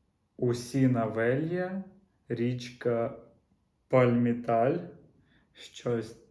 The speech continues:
щось типу такого. І це, звичайно, дуже сприяє, е, ґрунту і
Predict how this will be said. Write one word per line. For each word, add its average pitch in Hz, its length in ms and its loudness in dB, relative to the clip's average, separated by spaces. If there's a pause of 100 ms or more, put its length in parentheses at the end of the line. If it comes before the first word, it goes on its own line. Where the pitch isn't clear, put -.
(120)
щось 123 400 -4
типу 131 320 -2
такого. 131 680 2 (300)
І 117 520 0
це, 127 280 0
звичайно, 131 640 2
дуже 123 340 2
сприяє, 120 880 0 (760)
е, 113 380 -4
ґрунту 143 760 2
і 110 720 -2